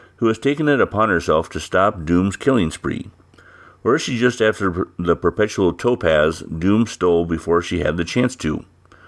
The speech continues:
With Missy hot on her tr-, on her tail, Doom has less than twenty-four hours to save herself before her fate is sealed forever.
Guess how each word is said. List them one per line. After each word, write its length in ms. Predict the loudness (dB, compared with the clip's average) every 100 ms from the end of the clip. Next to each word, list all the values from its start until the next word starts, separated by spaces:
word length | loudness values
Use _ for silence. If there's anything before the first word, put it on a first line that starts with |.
| -2
With 140 | 0
Missy 340 | 2 2 2 2
hot 240 | 2 4
on 140 | 4
her 100 | 2
tr-, 260 | 0 -6 -2
on 200 | 0 2
her 100 | 0
tail, 480 | 2 2 2 0 -6 -20 -20 -2
Doom 260 | 0 2
has 180 | 2 0
less 220 | 0 -2
than 140 | -2 -2
twenty-four 420 | 0 0 2 2
hours 280 | 4 2 -2
to 120 | -4
save 220 | 0 0
herself 420 | 0 0 0 0
before 320 | -4 -2 0 0
her 140 | -2
fate 320 | 0 -2 -2 -6
is 140 | -6
sealed 320 | -2 0 0
forever. 480 | 0 0 0 -2